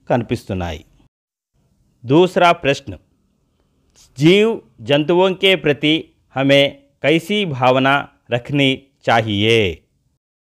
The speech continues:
జంతువుల పట్ల మనం ఎలాంటి భావనను కలిగి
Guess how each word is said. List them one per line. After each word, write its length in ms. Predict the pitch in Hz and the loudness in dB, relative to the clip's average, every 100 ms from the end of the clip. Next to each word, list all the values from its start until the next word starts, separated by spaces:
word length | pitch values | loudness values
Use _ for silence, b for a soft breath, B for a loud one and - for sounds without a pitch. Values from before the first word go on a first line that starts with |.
| _ _ _ _ _ _ _ 123 | _ _ _ _ _ _ _ -4
జంతువుల 600 | 117 165 180 208 208 196 | 0 2 2 2 2 2
పట్ల 520 | - 147 160 160 147 _ _ _ | 0 -2 0 -2 -2 _ _ _
మనం 400 | 123 139 151 151 - _ - | -2 0 0 -2 -10 _ -8
ఎలాంటి 680 | 131 143 156 185 185 180 104 127 | 0 2 2 0 -4 -6 -8 -16
భావనను 960 | 101 110 127 147 165 165 156 120 117 - _ - | -10 0 2 4 2 0 0 -2 -4 -10 _ -4
కలిగి 580 | 131 139 139 110 117 | -2 0 0 0 -4